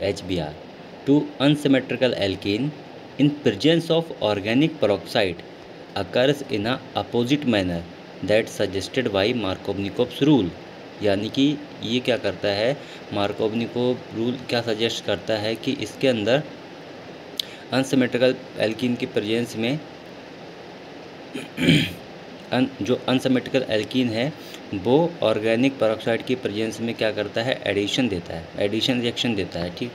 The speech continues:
किस तरीके से आगे देखते हैं। This anti-Markovnikov addition of H B R caused by the presence of peroxides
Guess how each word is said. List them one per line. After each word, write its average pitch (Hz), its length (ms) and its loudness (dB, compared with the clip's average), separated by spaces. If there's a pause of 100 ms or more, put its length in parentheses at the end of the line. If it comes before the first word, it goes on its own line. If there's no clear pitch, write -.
किस - 160 -8
तरीके 110 300 -2
से 135 200 0 (800)
आगे 104 240 2
देखते 117 340 -2
हैं। 127 400 0
This 156 280 4
anti-Markovnikov 123 1500 4
addition 113 460 4 (100)
of 117 260 2 (100)
H 110 220 2 (100)
B 107 120 2
R 104 200 4 (160)
caused 117 320 4
by 104 140 6
the 120 120 2 (120)
presence 107 420 0 (140)
of 135 180 2 (120)
peroxides 95 600 2